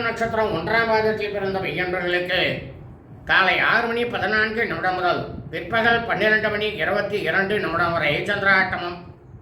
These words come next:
விசாக நட்சத்திரம் இரண்டாம் பாதத்தில் பிறந்த மெய்யன்பர்களுக்கு பிற்பகல் பன்னிரெண்டு மணி இருபத்தி இரண்டு நிமிடம் முதல் மாலை ஆறு மணி முப்பது நிமிடம் வரை சந்திராட்டமம். விசாக நட்சத்திரம் மூன்றாம் பாதத்தில் பிறந்த மெய்யன்பர்களுக்கு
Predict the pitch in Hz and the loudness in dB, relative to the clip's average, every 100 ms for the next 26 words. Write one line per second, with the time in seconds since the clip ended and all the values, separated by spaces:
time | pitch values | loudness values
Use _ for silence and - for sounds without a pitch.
0 | - - - 127 170 185 190 185 - 196 | -18 -18 -14 -2 2 6 6 4 0 -4
1 | 185 180 175 180 180 180 180 185 180 190 | -4 -2 -2 0 0 2 0 0 -2 -2
2 | 190 185 185 180 185 185 185 185 185 190 | -2 -2 -2 0 0 0 -2 -2 0 2
3 | 196 196 - - - - 160 175 226 240 | 2 0 -8 -14 -16 -10 -8 -2 2 2
4 | 240 190 185 220 220 220 220 226 175 180 | 2 2 2 2 2 2 0 0 0 2
5 | 202 202 220 170 175 208 220 165 165 180 | 2 0 -2 0 0 2 0 0 0 0
6 | 170 160 - - - - - 165 190 185 | 2 0 -2 -8 -12 -14 -4 2 4 4
7 | 156 175 208 233 233 233 196 185 196 220 | 4 4 2 0 -2 -4 -4 -2 0 0
8 | 190 175 190 170 165 151 196 202 202 196 | -2 0 0 0 0 0 0 0 2 4
9 | 185 175 180 175 175 175 - - - - | 4 2 -2 -4 -8 -12 -18 -18 -20 -20
10 | - 131 175 180 185 185 180 185 185 180 | -12 0 2 4 4 2 -2 -4 -2 -2
11 | 147 185 185 190 180 185 190 190 185 180 | -2 -2 0 2 2 2 0 -4 -4 -4
12 | 185 180 185 180 185 180 180 185 | -2 -2 -2 -2 -2 -2 -2 -2